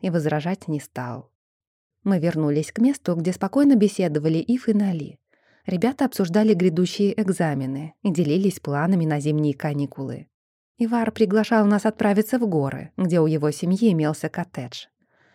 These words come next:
Кай сразу отказался, сообщив, что проведет праздники дома. А вот Налира согласилась и даже заявила, что постарается уговорить и меня. Конкурс начался неожиданно. После очередной мелодии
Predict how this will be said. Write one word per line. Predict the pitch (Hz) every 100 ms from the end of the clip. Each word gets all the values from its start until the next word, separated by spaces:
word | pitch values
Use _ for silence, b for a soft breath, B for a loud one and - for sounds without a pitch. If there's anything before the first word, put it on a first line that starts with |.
| _
Кай | - 285
сразу | 294 247 240 226
отказался, | 226 226 202 156 135 - - 165
сообщив, | - 190 175 - 247
что | - 165
проведет | 170 160 151 160
праздники | - 160 170 165 139
дома. | 147 139 131 - - _ _ _ _ -
А | 208
вот | 233 240
Налира | 233 269 311
согласилась | 294 196 208 - 165 180 202 - _ _
и | 196
даже | 170 165
заявила, | 156 165 139 165 233
что | 214 -
постарается | 151 - 160 175 185 -
уговорить | 160 160 160 156 -
и | 175
меня. | 180 156 127 147 _ _ _ _ _ _ _ _ -
Конкурс | 165 233 269 160 165
начался | 160 180 175 202
неожиданно. | 214 208 214 180 156 131 123 - - b b b b
После | 175 190
очередной | 175 - 180 165 151
мелодии | 151 196 254 160 135 127